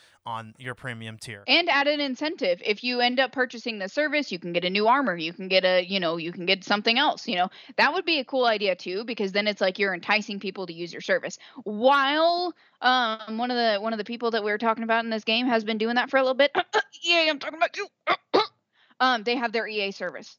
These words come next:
Speaker 2: with Xbox. So they can entice people by being like, "Hey, this is part of E A Play. You get to do specific things because you have E A Play." Cool. Dope. That's awesome. I'm definitely gonna do this. If you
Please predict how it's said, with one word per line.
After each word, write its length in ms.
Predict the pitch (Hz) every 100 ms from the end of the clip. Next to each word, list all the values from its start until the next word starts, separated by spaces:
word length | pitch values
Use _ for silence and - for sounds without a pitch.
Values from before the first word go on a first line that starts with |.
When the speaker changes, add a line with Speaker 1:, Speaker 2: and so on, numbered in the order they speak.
| _ -
Speaker 2:
with 260 | 214 196 -
Xbox. 480 | 196 - 147 - - _ _
So 320 | - 202 185 180 _ -
they 140 | 226
can 100 | 226
entice 320 | 208 202 233 214
people 220 | 220 190
by 140 | 196
being 180 | 190 196
like, 180 | 190 208
"Hey, 160 | 370
this 160 | 214 214
is 140 | 311
part 200 | 254 202
of 80 | 202
E 140 | 190 185
A 40 | 190
Play. 200 | 320 285
You 240 | 180 190
get 160 | 208 208
to 100 | 240
do 220 | 180 190
specific 500 | - 226 196 247 262
things 240 | 175 196
because 320 | 220 226 190 202
you 100 | 233
have 180 | 202
E 100 | 170
A 100 | 180
Play." 320 | - 466 - - _ _ -
Cool. 360 | 415 359 - _ -
Dope. 240 | 392 247 -
That's 180 | 285 285
awesome. 380 | 311 294 170 - -
I'm 160 | 247
definitely 320 | 240 226 240 214
gonna 160 | 208
do 140 | 190 185
this. 280 | - - _ _ _ _ _ -
If 180 | 214
you 320 | 226 226 226